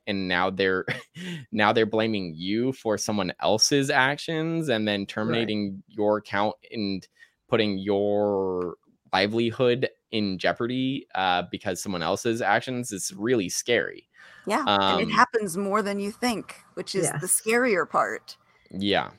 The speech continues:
Speaker 3: You know, when they have that, that unilateral control that they can just do what they want, no questions asked. And even if they do make a mistake, there's no apology afterwards. You're lucky. You should be thanking them if they turn your account back on.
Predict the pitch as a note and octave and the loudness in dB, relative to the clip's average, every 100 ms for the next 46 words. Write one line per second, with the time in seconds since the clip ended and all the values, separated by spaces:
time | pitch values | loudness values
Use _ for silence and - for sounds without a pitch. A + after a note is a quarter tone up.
0 | _ - - E3+ C#3 F#3 F#3+ G3+ G#3 G3 | _ -8 -4 -4 -2 -2 0 0 -2 0
1 | G3 F3+ - - F3 G3+ G3+ G#3+ G#3 G3 | 2 2 0 -4 -2 -2 0 0 0 -2
2 | E3 E3 A#3+ A#3 F#3 - F#3+ G3 F3+ F3+ | -4 0 2 2 0 -4 -4 -4 -4 -4
3 | - F#3+ G3+ - F3+ F#3 G3+ A3+ F3+ F3+ | -2 -2 0 0 2 2 2 0 -4 -4
4 | - G3+ - F#3+ F#3 F#3 G3 A3 - E3+ | -2 -4 -2 -2 2 4 2 0 -4 -6
5 | F3 - - _ - B3+ C4 A#3+ G#3 B3 | -8 -14 -20 _ 2 4 6 6 4 4
6 | C4 A3+ G3+ G3+ G#3 G#3+ A3+ A3 F#3 F#3+ | 2 2 -2 -2 0 2 2 0 0 0
7 | A3 A3 - - A#3 A3 F3 F#3 F#3+ G#3 | 2 2 2 6 8 8 4 4 4 4
8 | F#3+ F3 F3+ F3 G3+ G3 F#3+ A3 A#3 G#3+ | 0 0 -2 0 0 2 2 0 0 -6
9 | F3+ F3+ G3+ _ _ - F#3+ G#3 F#3+ G3 | -4 -6 -12 _ _ -8 -6 -4 -4 0
10 | A#3+ B3 A#3+ A3 G3+ F3+ - F3+ - F#3+ | 2 2 2 2 2 0 -2 -4 -2 -4
11 | F#3 D#3+ - F3+ D#3+ - D#3+ - D#3 G#2+ | -4 -4 -4 -4 -2 0 0 0 -2 -2
12 | - | -8